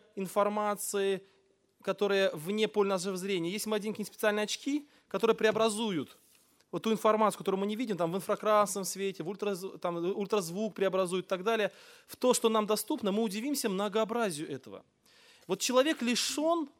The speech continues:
об-, в обычной своей с-, жизни, он лишён возможности смотреть в духовный мир. У него нет таких очков, которые позволяют ему заглянуть в духовный мир. И поэтому он часто не видит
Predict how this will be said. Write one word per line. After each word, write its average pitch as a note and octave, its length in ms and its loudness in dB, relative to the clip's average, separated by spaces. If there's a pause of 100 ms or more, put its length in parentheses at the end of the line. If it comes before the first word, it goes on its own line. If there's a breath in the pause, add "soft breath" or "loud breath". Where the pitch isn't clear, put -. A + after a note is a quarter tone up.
(380)
об-, F#3 300 0
в G3 80 0
обычной G#3 300 0
своей F#3 260 0
с-, - 460 -6
жизни, G3 520 -6 (260 soft breath)
он G3+ 180 -2
лишён A#3 420 -2
возможности G3+ 880 -4
смотреть F3+ 420 -6
в D#3 60 -12
духовный G#3 540 -6
мир. D#3 280 -4 (800 soft breath)
У G3+ 80 -2
него A#3 140 2
нет C4+ 160 -2
таких F#3+ 220 -10
очков, A#3 300 -2
которые A3 280 0
позволяют A3+ 340 0
ему G#3 120 -4
заглянуть G3+ 240 -4
в F3+ 40 -10
духовный A3+ 320 -2
мир. G#3+ 140 0
И A3 100 -4
поэтому B3+ 380 4
он B3 80 2
часто C4+ 340 2
не B3 180 0
видит A3 480 -4